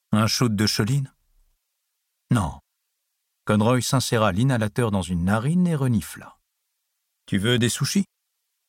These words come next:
Il posa l'objet sur la table. « Nous avons pêché deux vivanos il y a une heure. » Turner resta sans bouger ni quitter Conroy des yeux. « Christopher Mitchell », annonça Conroy. « Maas Biolabs,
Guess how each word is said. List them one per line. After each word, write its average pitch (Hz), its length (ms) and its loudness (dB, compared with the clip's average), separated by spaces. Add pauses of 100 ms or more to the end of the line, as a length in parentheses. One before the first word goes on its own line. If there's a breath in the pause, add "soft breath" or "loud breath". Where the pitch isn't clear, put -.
Il 85 140 -4
posa 131 240 2
l'objet 113 240 0
sur 101 160 -2
la 78 100 -6
table. « - 380 -20 (640)
Nous 117 180 2
avons 139 180 2
pêché 147 320 0
deux 120 140 0
vivanos 127 560 2
il 85 100 -2
y 80 40 -4
a 80 40 -4
une 73 140 -4
heure. » - 280 -14 (720)
Turner 110 300 2
resta 113 400 -2
sans 131 240 -2
bouger 127 340 0
ni 123 180 0
quitter - 300 -6
Conroy 110 440 -2
des 73 320 -8
yeux. « 254 200 -14 (920)
Christopher 131 560 -2
Mitchell », 113 680 -2 (360)
annonça 90 360 -2
Conroy. « - 380 -12 (720)
Maas 107 480 2
Biolabs, 98 720 -2